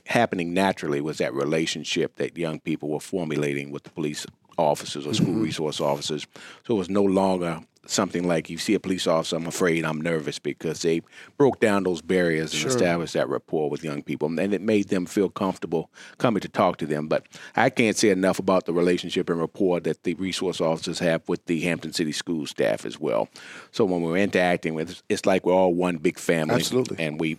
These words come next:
Speaker 1: we, we stay true to recognizing the school and community are one and the same. Police, uh, school resource officers will reach out to us and say, "Hey, this happened over the
Speaker 2: Mm-hmm.
Speaker 1: weekend. You want to be mindful of this may spill over into the school," and vice versa. We'll share, "Hey, this happened in the school. It may spill over into the community." So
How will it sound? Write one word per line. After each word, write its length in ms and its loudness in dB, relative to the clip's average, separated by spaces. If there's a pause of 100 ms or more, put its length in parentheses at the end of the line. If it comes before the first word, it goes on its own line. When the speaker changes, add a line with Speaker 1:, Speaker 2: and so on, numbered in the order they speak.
(120)
Speaker 1:
we, 460 -4 (120)
we 300 -4
stay 320 2
true 360 4
to 200 0
recognizing 800 2
the 60 -6
school 320 -2
and 100 -8
community 420 -4
are 60 -2
one 260 -2
and 100 -6
the 40 -6
same. 480 -2 (460)
Police, 200 2
uh, 120 0
school 240 2
resource 400 2
officers 340 2
will 80 -4
reach 280 0
out 200 2
to 160 2
us 160 0
and 80 -6
say, 140 0
"Hey, 200 0
this 200 -4
happened 340 0
over 160 -6
the 60 -2
Speaker 2:
Mm-hmm. 160 2
Speaker 1:
weekend. 280 0
You 160 -8
want 160 -4
to 60 -18
be 140 -6
mindful 520 -2
of 140 -2 (640)
this 220 -4
may 140 0
spill 260 0
over 160 2
into 140 -6
the 80 -8
school," 400 -2
and 100 -8
vice 220 -2
versa. 340 -2
We'll 200 -6
share, 300 2
"Hey, 240 2
this 180 -2
happened 340 -2
in 60 -16
the 40 -12
school. 320 -2
It 80 -2
may 140 -4
spill 320 -2
over 160 -6
into 180 -8
the 80 -12
community." 600 -4
So 260 -4